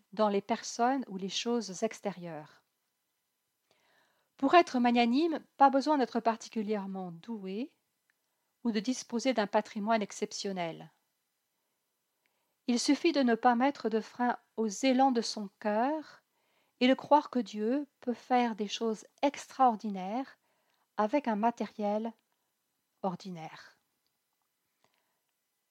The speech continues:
Mère Teresa disait, « Vous savez, je suis un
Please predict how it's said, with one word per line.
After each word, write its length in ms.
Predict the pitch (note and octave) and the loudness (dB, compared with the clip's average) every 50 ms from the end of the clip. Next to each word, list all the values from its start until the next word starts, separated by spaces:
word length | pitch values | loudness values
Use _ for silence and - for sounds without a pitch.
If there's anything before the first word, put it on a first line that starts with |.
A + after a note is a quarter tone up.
| _ - | _ 0
Mère 300 | G#3 A3 A#3+ A#3+ - - | 4 4 4 4 4 0
Teresa 500 | - A#3+ A3+ A#3+ A3+ G3+ - A3+ G#3+ G3+ | -2 0 0 0 0 2 2 2 2 2
disait, « 540 | - G#3+ G3+ F#3 - G3 G3 A3+ C4+ C#4+ _ _ _ _ _ _ _ _ _ _ _ _ _ _ _ _ _ _ _ _ _ _ _ _ | 0 -4 -8 -6 -4 -4 -2 -2 -4 -4 _ _ _ _ _ _ _ _ _ _ _ _ _ _ _ _ _ _ _ _ _ _ _ _
Vous 100 | - A#3 | -8 -8
savez, 480 | - - C#4 C4+ C4 C4+ C4 A3+ G3+ - _ _ _ _ _ _ _ _ _ _ _ _ _ _ _ _ _ - | -4 0 0 0 2 2 0 0 -2 -4 _ _ _ _ _ _ _ _ _ _ _ _ _ _ _ _ _ -8
je 160 | - - B3+ | -6 -4 -4
suis 260 | - - - D#4+ - - | -4 -4 -4 -4 -4 -2
un 160 | G#3+ G#3+ | -2 -4